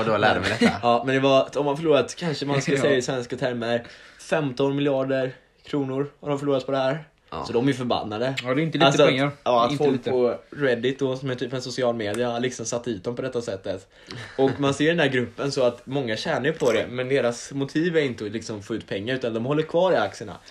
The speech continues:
Speaker 2: För de vill
Speaker 3: Ja.
Speaker 2: verkligen sätta dit dem så mycket som möjligt.
Speaker 1: Vad roligt.
Speaker 2: Ja,
Speaker 3: Mm.
Speaker 2: men då har det hänt nästa steget, liksom, som folk tycker nog det mest shady är,
Speaker 3: Mm.
Speaker 2: är att det finns ju så här plattformar där man kan köpa och sälja aktier.
Speaker 1: Ja.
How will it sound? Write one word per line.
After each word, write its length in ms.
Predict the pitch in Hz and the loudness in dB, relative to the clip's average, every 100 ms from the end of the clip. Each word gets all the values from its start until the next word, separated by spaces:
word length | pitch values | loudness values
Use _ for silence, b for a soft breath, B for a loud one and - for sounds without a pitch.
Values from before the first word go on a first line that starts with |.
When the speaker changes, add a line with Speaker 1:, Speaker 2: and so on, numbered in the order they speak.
| B | B
Speaker 2:
För 80 | - | -2
de 40 | |
vill 40 | 127 | 2
Speaker 3:
Ja. 40 | |
Speaker 2:
verkligen 280 | 147 160 131 | 4 4 0
sätta 240 | 123 123 123 | -2 -4 -2
dit 200 | 117 117 | -2 -2
dem 100 | 120 | -6
så 80 | |
mycket 240 | 123 120 113 | -6 -8 -8
som 120 | 120 | -6
möjligt. 560 | 123 117 147 156 - - b b b b b b | -4 0 0 -2 -8 -20 b b b b b b
Speaker 1:
Vad 120 | 101 | -4
roligt. 340 | 101 90 117 - _ - | -2 -2 -6 -12 _ -4
Speaker 2:
Ja, 300 | 120 131 131 | 0 0 -2
Speaker 3:
Mm. 60 | 135 135 131 | -4 -2 -2
Speaker 2:
men 100 | 127 | 0
då 180 | 131 165 | 2 2
har 80 | 185 | 2
det 60 | |
hänt 200 | 147 110 | -2 -4
nästa 380 | 127 151 - 165 | -4 -4 -4 -6
steget, 520 | 175 135 95 92 - | -4 -4 -4 -6 -10
liksom, 320 | 85 - 101 95 | -14 -14 -12 -12
som 320 | 104 110 113 _ | -10 -10 -12 _
folk 280 | - 117 107 | -4 -4 -2
tycker 220 | 110 98 | -8 -8
nog 140 | 101 98 | -8 -8
det 60 | |
mest 420 | 101 92 - - - | -8 -10 -12 -12 -8
shady 380 | - 107 107 | -6 -4 -2
är, 280 | 160 107 110 B B B | -2 -2 -8 B B B
Speaker 3:
Mm. 200 | 123 120 - | -10 -10 -8
Speaker 2:
är 120 | 123 120 | -2 -2
att 140 | 110 | -2
det 60 | 151 | -6
finns 360 | 185 180 175 | -4 -2 -4
ju 40 | 170 | -6
så 100 | 139 | -6
här 100 | 113 | -4
plattformar 580 | 151 151 - 104 139 | -8 -10 -10 -8 -6
där 80 | 160 | -4
man 140 | 151 143 | -6 -8
kan 120 | 139 | -6
köpa 260 | 123 - | -6 -6
och 40 | 107 | -10
sälja 240 | 107 92 | -10 -10
aktier. 380 | - - - 139 202 _ _ - | -12 -14 -12 -12 -14 _ _ -14
Speaker 1:
Ja. 180 | 87 | -12